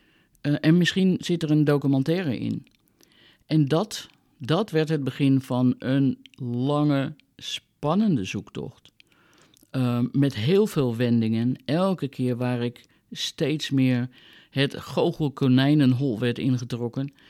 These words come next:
en allerlei uitdagingen moest overwinnen om achter de waarheid van het verhaal te komen. En de podcastserie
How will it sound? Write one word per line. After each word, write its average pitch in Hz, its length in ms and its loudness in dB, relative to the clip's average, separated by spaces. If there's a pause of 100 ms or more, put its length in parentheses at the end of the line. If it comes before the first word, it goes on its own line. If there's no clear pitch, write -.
(520)
en 294 240 4
allerlei 160 500 2
uitdagingen 147 760 2
moest 131 260 2
overwinnen 127 640 0 (140)
om 143 200 0
achter 135 300 -4
de 123 60 -8
waarheid 123 380 -2
van 120 140 -4
het 117 140 -4
verhaal 110 280 -4
te - 100 -10
komen. 104 420 -8 (920)
En 139 480 2
de 156 140 -6
podcastserie 165 1160 -2